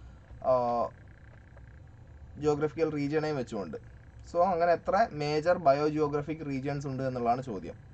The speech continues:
നയൻ, ടെൻ, ഇലവൻ, ട്വൽവ്. Moving on, Oil and Natural Gas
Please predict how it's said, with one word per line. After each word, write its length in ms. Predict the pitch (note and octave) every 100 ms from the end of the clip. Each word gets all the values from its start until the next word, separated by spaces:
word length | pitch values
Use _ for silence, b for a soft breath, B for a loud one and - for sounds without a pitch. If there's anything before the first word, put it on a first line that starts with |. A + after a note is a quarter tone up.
| - A2+
നയൻ, 340 | A#2 C#3 G3 -
ടെൻ, 120 | D3
ഇലവൻ, 340 | D3+ B2 A#2+ C3
ട്വൽവ്. 300 | G#2+ - - - - - - - - - - - - -
Moving 360 | F#3 F#3+ F3 F3+
on, 100 | A#3+ - - - - -
Oil 220 | G3+ A3
and 140 | A3
Natural 420 | G3+ F3 E3+ F#3+ F#3
Gas 260 | F3+ F#3